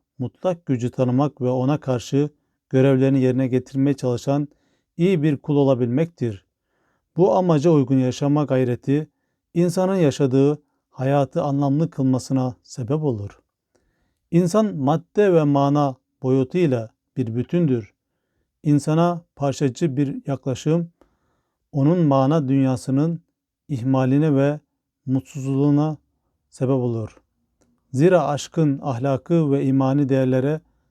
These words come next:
yönelmek insanda fıtri bir ihtiyaçtır. Vesselam.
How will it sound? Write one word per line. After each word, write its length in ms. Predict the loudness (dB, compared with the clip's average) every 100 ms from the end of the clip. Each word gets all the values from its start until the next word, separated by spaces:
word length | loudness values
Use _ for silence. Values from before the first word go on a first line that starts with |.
| _
yönelmek 600 | -2 0 2 2 0 -4 _ _ _ _ _ _
insanda 580 | -6 -4 -2 0 0 0 -4
fıtri 400 | -8 -8 -6 -6
bir 80 | -4
ihtiyaçtır. 800 | -6 -4 -4 -4 -10 -12 -12 _ _ _ _ _ _ _ _ _ _ -20 -8
Vesselam. 460 | -6 -4 -6 -6